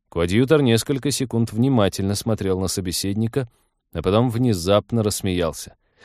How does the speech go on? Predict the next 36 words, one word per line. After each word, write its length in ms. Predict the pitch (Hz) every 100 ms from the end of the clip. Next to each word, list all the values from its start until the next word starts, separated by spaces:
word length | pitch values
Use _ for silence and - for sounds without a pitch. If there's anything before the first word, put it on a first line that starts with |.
| - -
«Все, 280 | - 120 120
мастер 380 | 117 - 110 104
Хлорд, 340 | 95 98 95
я 240 | 90 95
сдаюсь. 600 | 92 92 87 67 - - - _ _ -
Давайте 460 | 82 104 160 175 165
сядем 380 | - 151 123
и 60 | 107
поговорим. 480 | 101 90 78 69 - -
Честное 400 | - 175 160 147
слово, 340 | - 156 113
это 180 | 104 110
в 120 | 90
двух 260 | 87 131 -
словах 440 | 101 98 101 -
не 100 | 90
скажешь». 500 | - - 65 - - _ _ _ _ _ _ _
«Ну 100 | 76
что 200 | 73 80
ж», — 160 | 76 - _ _ _ _
сказал 320 | - 80 82
наставник, 600 | 87 85 - 107 101 92 90
начиная 420 | 85 90 92 85
подозревать, 500 | 85 80 82 95 92
что 200 | - 82
коадьютор, 640 | 85 76 78 101 101 85 - _ _ -
какой 320 | 80 113 117
бы 160 | 110
нелепой 560 | 113 113 110 123 110 101
ни 100 | 95
казалась 520 | 98 87 110 98 90
эта 180 | 87 90
мысль 380 | 98 110 - 90
на 160 | 87
первый 300 | 82 92 76
взгляд, 440 | 71 76 107 107